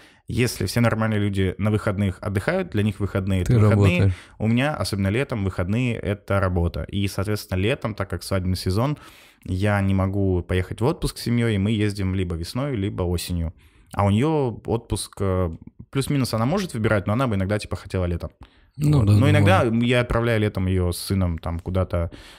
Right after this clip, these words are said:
Speaker 1: на Большую Землю, чтобы они там съездили к родственникам или что-то ещё такое. То есть такое тоже было. То есть я летом здесь работал, а они куда-то уезжали в отпуск. Вот, вполне. Ну вот, это, то есть, такая тоже боль. Ну, это не то, что я жалуюсь, что выходные для меня — это работа, это как бы окей.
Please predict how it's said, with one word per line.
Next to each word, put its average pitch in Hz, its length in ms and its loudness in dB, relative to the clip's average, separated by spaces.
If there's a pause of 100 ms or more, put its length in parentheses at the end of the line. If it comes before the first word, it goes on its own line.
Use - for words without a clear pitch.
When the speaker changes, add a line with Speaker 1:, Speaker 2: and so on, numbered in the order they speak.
(100)
Speaker 1:
на - 80 -2
Большую 95 300 2
Землю, 123 260 0
чтобы - 220 -4
они 87 80 0
там 87 160 -6
съездили 87 320 -2
к 92 60 -4
родственникам 90 600 -2
или 80 100 -4
что-то - 300 -6
ещё 98 160 -2
такое. 87 280 -6
То - 100 -10
есть - 120 -10
такое 95 220 -4
тоже 80 200 -6
было. 78 220 -8 (460)
То - 60 -4
есть 87 140 -4
я 92 40 2
летом 95 220 0
здесь 90 180 -2
работал, 131 400 -2
а 95 60 0
они 113 160 -2
куда-то 90 260 -4
уезжали 82 220 -4
в 78 60 -4
отпуск. - 340 -14 (240)
Вот, 80 180 -6 (280)
вполне. 82 300 -4 (1120)
Ну 127 120 2
вот, 123 200 2
это, 113 100 -2
то 113 60 -2
есть, 110 120 -2
такая 110 260 -2
тоже 95 280 0
боль. 131 340 -2
Ну, 107 320 0
это 98 300 -2
не 101 60 -4
то, 113 80 -2
что - 160 -4
я 92 60 0
жалуюсь, 123 380 0
что - 260 -4
выходные 90 480 0
для 90 120 -2
меня — 87 240 0
это 85 140 -4
работа, 90 340 -2
это - 100 -10
как 87 140 -6
бы 87 140 -2
окей. 120 320 -4